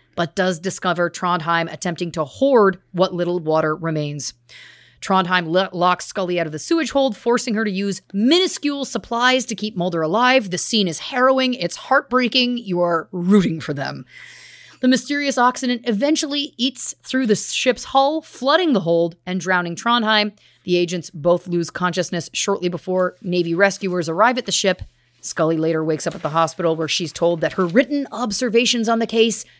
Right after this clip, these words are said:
helped the naval doctors reverse their aging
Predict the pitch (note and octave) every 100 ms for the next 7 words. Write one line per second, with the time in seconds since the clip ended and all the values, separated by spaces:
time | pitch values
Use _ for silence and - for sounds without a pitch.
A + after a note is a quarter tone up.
0 | _ - B3+ B3+ - G#3+ G#3 G#3+ G3+ G3
1 | F#3+ F#3+ F#3+ E3 D#3+ E3+ A#3+ F#4+ - -
2 | D#3+ F#3 F#3+ G3 G3